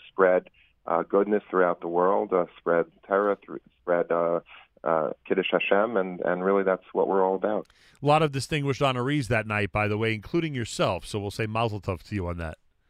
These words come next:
Speaker 1: Thank you, Nachum. I appreciate that.
Speaker 2: <laughs> The Chag HaSmicha, not on-,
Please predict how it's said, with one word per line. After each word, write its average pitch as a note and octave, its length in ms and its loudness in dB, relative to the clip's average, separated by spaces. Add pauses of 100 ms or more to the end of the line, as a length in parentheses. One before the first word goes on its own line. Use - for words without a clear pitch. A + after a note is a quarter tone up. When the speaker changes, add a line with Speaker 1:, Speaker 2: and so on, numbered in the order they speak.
(440)
Speaker 1:
Thank E2+ 220 -2
you, D#2+ 60 -2
Nachum. D#2+ 340 0
I D#2+ 60 2
appreciate - 600 -4
that. A2 320 2
Speaker 2:
<laughs> - 0 -
The C3 160 0
Chag D3 260 2
HaSmicha, C3 520 -2
not C3+ 260 -2
on-, C#3+ 160 -8